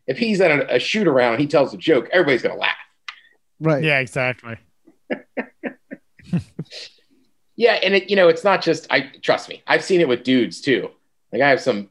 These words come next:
Speaker 1: I have some friends that work in bars and stuff that are very large men, and they'd be like, "You'd be shocked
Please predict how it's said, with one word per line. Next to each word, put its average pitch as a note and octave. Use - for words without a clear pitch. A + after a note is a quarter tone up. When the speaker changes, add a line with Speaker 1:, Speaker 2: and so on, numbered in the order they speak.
Speaker 1:
I A#2
have G2+
some G#2+
friends A2+
that G2+
work A2
in F2+
bars G#2
and F2+
stuff F2+
that G#2+
are G2+
very A2+
large F#2+
men, F2+
and F2+
they'd G#2+
be A#2
like, G2+
"You'd C4
be A#3+
shocked -